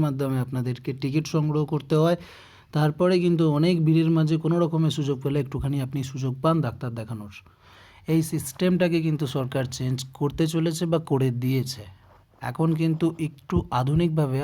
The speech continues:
আপনারা কিন্তু এই কাজটা করতে পারবেন। আপনাদেরকে আর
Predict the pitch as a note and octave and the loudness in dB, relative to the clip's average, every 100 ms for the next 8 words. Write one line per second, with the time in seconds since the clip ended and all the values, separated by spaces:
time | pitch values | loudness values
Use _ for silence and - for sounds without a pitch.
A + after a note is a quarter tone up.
0 | C3+ C3+ B2 C#3+ B2+ A#2+ D3 A#2+ A#2+ A2+ | -2 -4 -4 -4 -6 -2 -2 -2 -4 -2
1 | C3+ C3 A#2 - A#2 A#2 A#2 C#3+ C#3+ - | -4 -2 -4 -4 -4 -2 -2 -2 -4 -10
2 | - - - D3 E3 E3 D#3+ D#3 F3 D#3+ | -20 -18 -4 -2 0 2 0 2 0 2
3 | F3 E3+ | 2 4